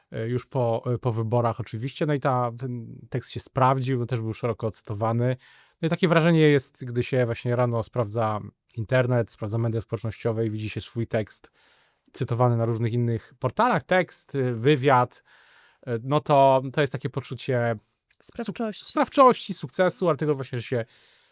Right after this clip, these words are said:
Speaker 1: e, zrobiło coś, co nie tylko właśnie jest nacytowane, ale że osiągnęło się jakiś kolejny kamień milowy. Właśnie a propos Krajowego Planu Odbudowy.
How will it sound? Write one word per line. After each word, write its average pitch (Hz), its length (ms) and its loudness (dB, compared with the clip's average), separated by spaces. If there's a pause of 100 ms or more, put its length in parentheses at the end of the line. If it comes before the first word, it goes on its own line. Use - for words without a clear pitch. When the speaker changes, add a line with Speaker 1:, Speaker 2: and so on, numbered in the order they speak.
(120)
Speaker 1:
e, 123 640 -4
zrobiło 147 400 4
coś, 143 180 0
co 165 120 -2
nie 165 100 0
tylko 151 220 0
właśnie 135 300 0
jest 127 340 -4
nacytowane, 135 760 0
ale 135 100 2
że 127 200 -2
osiągnęło 127 460 -4
się - 100 -12
jakiś - 200 -14
kolejny 117 380 -4 (520)
kamień 120 260 0
milowy. 117 440 0 (420)
Właśnie - 220 -6
a 113 40 -4
propos 110 340 -6 (100)
Krajowego 110 400 -4
Planu - 260 -4
Odbudowy. 107 560 -4